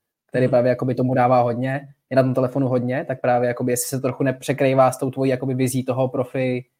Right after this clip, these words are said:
Speaker 1: profi sportovce, že vlastně na tom telefonu trávíš možná až moc času, na rozdíl třeba od Laníše, který vlastně těžký se mu dovolat nebo něco, chápeš? Jestli jako to právě nejde trochu protichůdně.
Speaker 2: No, já jsem právě teďko jako říkal, že teď jsem to právě řekl, že já na tom telefonu nejsem.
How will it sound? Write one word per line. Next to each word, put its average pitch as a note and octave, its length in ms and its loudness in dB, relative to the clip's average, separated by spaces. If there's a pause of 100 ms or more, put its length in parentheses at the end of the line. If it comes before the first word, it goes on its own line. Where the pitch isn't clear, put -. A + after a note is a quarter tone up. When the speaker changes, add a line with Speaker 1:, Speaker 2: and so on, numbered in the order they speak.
(120)
Speaker 1:
profi C3+ 220 -2
sportovce, B2+ 500 -4
že B2+ 80 -2
vlastně B2 200 -4
na - 20 -6
tom B2+ 120 -4
telefonu B2+ 280 -2
trávíš B2+ 240 0
možná C3+ 180 -2
až C3 160 -6
moc D#3 220 2
času, C#3+ 380 0 (460)
na B2+ 80 0
rozdíl B2 260 0
třeba B2 220 -2
od A#2+ 140 -2
Laníše, A#2 260 -2
který A#2 200 -2
vlastně A2+ 380 -6 (540)
těžký C3 340 0
se C3 120 -2
mu A#2+ 340 -2 (100)
dovolat B2+ 560 0
nebo B2 160 -2
něco, A#2 240 -6
chápeš? - 300 -2 (600)
Jestli C3 200 -8
jako B2+ 440 2
to C3 80 -6
právě C3 180 4
nejde B2 140 2
trochu B2+ 180 -8
protichůdně. B2+ 540 -6 (680)
Speaker 2:
No, E3 120 -2
já E3 160 -2
jsem E3 160 -6
právě E3 220 -2
teďko D#3+ 220 -8
jako D#3+ 240 -6
říkal, D#3 280 -4
že D#3+ 380 -4
teď C#3+ 140 -6
jsem D#3 140 -8
to D3 100 -4
právě D3+ 280 -2
řekl, D3 140 -8
že D#3 80 -4
já D3+ 80 -4
na D3+ 60 -6
tom D#3 120 -8
telefonu D3+ 240 -8
nejsem. B2+ 340 -12